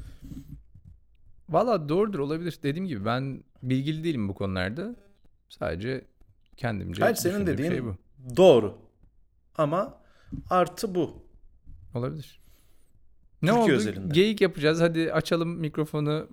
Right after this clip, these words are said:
Speaker 1: podcast yapalım dedin. Yine ben <laughs> nereye geldik? Biz buraya nereye, nereden geldik Şafak?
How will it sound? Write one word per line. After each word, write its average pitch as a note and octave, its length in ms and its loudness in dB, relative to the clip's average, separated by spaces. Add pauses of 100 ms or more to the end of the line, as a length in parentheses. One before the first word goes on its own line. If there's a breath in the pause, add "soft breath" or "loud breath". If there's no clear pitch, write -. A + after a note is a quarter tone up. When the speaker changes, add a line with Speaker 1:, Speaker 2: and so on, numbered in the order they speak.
Speaker 1:
podcast D#3+ 420 2
yapalım A#2+ 340 2
dedin. D3+ 280 0 (240)
Yine E3 220 6
ben E3 280 6 (140)
<laughs> - 100 -20
nereye E3+ 480 8
geldik? A#2 320 4 (100)
Biz G3+ 160 4
buraya D4 180 6
nereye, A3 340 2
nereden D4+ 320 4
geldik C3 240 10
Şafak? - 280 12